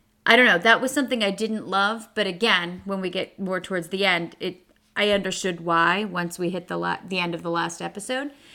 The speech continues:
But I didn't love that that's where they opened up the season.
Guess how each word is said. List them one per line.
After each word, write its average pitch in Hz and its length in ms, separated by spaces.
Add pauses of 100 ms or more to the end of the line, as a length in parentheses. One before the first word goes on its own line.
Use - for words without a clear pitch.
(420)
But 240 100
I 240 80
didn't 254 300
love 233 220
that 214 120
that's 190 260
where 190 140
they 165 140
opened 170 340
up 165 200
the 170 60
season. - 520